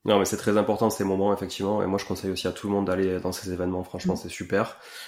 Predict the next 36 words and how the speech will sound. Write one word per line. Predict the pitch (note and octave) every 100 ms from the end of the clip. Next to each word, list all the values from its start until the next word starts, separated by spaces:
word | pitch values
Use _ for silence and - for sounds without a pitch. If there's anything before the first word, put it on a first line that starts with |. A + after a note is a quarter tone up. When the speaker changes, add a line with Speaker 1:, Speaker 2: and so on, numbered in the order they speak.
| -
Speaker 1:
Euh, | F#2+ F2+
en | F2+
plus, | F2+ G2+ -
euh, | - F#2+ F2+ F2+
les, | F2 E2+ - G2
les | F#2
intervenants | F2+ F#2 F#2+ F#2+
que | F#2+
t'as |
choisis, | F#2 G2 F#2 G2 -
c'est | F2+
des |
intervenants | F#2 F2+ F2+ F#2
de | F2+
qualité. | G2 F#2+ F#2+ G#2 B2+ - - - _
Donc, | F#2+ F#2
franchement, | G2+ - G#2
très | - G#2
chouette. | - G#2+ - - _ _ -
Euh, | F#2+ F2+ F#2 F2 F2
et | -
du | F#2+
coup, | -
le | C3+
mois | G#2 A2 C#3+ A#2 C#2 B1 -
de |
report, | F#2+ G2 C3 -
c'est | G#2
quoi ? | G2+
C'est, | G2 F2+ F2+ F2+
on | F#2
est |
plutôt | F#2 G#2
sur | G2+
novembre, | G2 G2 B2+
décembre ? | A#2 - C3 C3+